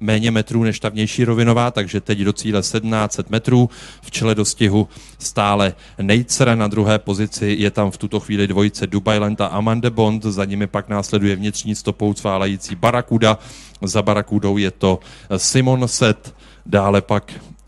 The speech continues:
následuje Ezdarka, Jasha Dream a The Mercantilist na konci pole.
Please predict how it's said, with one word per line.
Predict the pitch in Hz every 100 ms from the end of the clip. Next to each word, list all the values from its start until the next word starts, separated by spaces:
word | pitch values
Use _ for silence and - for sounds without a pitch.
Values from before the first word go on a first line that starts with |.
| -
následuje | 95 107 - 107 104 98 -
Ezdarka, | 107 110 117 110 110 107 - - - _ _ _ - -
Jasha | 104 101 -
Dream | 92 92 95 98
a | 90 87 - 85 87
The | 101 -
Mercantilist | 92 95 101 98 98 95 90 -
na | 90
konci | - 92 90 98
pole. | 113 107